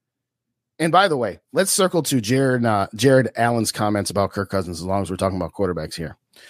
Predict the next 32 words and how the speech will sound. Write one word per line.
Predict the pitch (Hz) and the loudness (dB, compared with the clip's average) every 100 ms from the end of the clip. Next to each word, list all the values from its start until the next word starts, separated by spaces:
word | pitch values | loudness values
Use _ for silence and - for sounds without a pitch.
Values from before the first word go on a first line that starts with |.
| - - - _ _ _ _ - | -20 -20 -20 _ _ _ _ -2
Everybody | 135 147 | 2 2
talking, | 135 147 120 | 2 0 0
"Well, | 160 247 | 2 2
maybe | 226 202 233 240 | 4 4 4 4
the | 226 233 233 202 - - | 6 4 2 -4 -12 -4
opportunity | 202 214 190 233 226 | -2 0 2 2 2
for | 185 | 2
Kirk | 220 220 | 2 2
Cousins | 214 214 208 | 2 0 -2
to | 190 | -2
come | 208 | 0
back | 196 208 220 | 0 -2 -2
is | 170 | -2
greater | 170 190 190 | 0 2 2
than | 190 | 2
it | 180 | 2
was | 196 180 | 0 0
before | 170 208 208 196 | 2 4 6 4
because, | 165 170 170 160 | 0 2 0 2
well, | 175 202 | 0 0
no, | 180 208 208 | 0 0 0
he | 185 | 0
might | 190 185 | 0 -4
be." | - 160 - _ _ - | -6 -8 -10 _ _ -4
Stop. | - 185 113 - _ _ _ _ _ | 2 2 0 -8 _ _ _ _ _
Stop, | - 143 147 151 - | -2 4 4 2 -2
stop, | 131 113 | 0 0
stop. | - 110 78 - _ _ _ - | 0 -4 -4 -10 _ _ _ -10
Everybody | 107 127 | -4 -4
stop. | 120 104 80 _ _ _ _ _ _ _ | -4 -8 -10 _ _ _ _ _ _ _
Stop. | - - 117 - _ _ _ _ _ _ _ _ _ _ _ _ _ _ - | -14 -4 -4 -4 _ _ _ _ _ _ _ _ _ _ _ _ _ _ 0
No, | 139 190 214 220 196 | 4 8 8 6 2